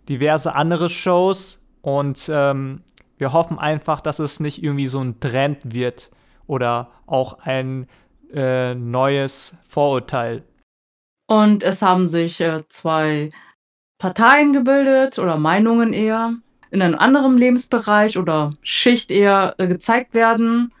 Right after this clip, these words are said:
Speaker 2: Ähm, ja, mehr Diversität, ganz klar. Äh, aber das Schlechte ist halt, mh, das kann halt ein bisschen zu Verzerrung führen, äh, dass, dass die Repräsentation eher falsch ist. Nicht, dass jetzt mehr Menschen denken, „Oh ja,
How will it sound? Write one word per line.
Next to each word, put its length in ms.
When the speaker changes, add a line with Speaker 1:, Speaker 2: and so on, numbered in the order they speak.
Speaker 2:
Ähm, 420
ja, 200
mehr 220
Diversität, 840
ganz 240
klar. 500
Äh, 40
aber 520
das 100
Schlechte 420
ist 180
halt, 320
mh, 300
das 180
kann 160
halt 120
ein 40
bisschen 260
zu 100
Verzerrung 720
führen, 880
äh, 280
dass, 300
dass 140
die 80
Repräsentation 880
eher 160
falsch 460
ist. 380
Nicht, 280
dass 200
jetzt 280
mehr 240
Menschen 340
denken, 240
„Oh 60
ja, 380